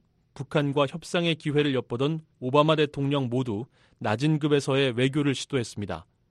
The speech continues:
불행히도 북한은 대량 살상 무기 개발을 멈추지 않았고요. 지난 십여 년을 되돌아볼 때 북한의 문이 조금 열린 것은 맞습니다. 하지만 여전히 북한의 인권 상황은 통탄할 수준입니다.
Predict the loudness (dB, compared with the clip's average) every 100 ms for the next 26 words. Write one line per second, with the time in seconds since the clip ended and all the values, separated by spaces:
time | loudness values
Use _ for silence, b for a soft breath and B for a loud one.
0 | _ _ _ _ -2 2 2 4 2 0
1 | 0 2 4 0 0 2 2 2 2 0
2 | 0 0 0 0 2 2 2 2 0 -2
3 | -2 -2 -4 -6 -8 -8 _ _ _ _
4 | _ _ _ -6 0 2 0 -2 0 2
5 | 4 2 0 0 0 0 -2 -2 -4 -4
6 | _ -14 -6 0 2 2 2 0 0 0
7 | -4 -8 -4 0 0 2 0 2 0 0
8 | -2 -2 -2 -4 -6 -6 -10 _ _ _
9 | _ _ -4 2 2 4 2 4 2 0
10 | -2 0 2 0 0 0 0 -2 -2 -2
11 | -6 -4 -4 -2 0 0 0 -4 -4 -4
12 | -6 -10